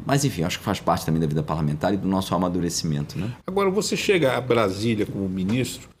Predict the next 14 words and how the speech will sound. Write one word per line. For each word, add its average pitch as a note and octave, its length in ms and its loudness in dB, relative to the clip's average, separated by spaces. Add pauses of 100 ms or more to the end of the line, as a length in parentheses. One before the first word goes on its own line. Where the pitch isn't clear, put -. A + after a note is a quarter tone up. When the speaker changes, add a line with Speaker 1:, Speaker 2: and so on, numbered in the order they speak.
(400)
Speaker 2:
é, A2+ 280 2
depois A#2+ 360 0
de B2 60 -4
ter A2+ 160 -2
realizado G2+ 720 2
um F#2 220 -2
trabalho F2+ 460 0
como F2+ 200 -4
secretário - 480 0
de - 60 -10
Cultura, C#3+ 320 2
mas D3+ 200 2
antes D#3 200 2
você D#3 240 -8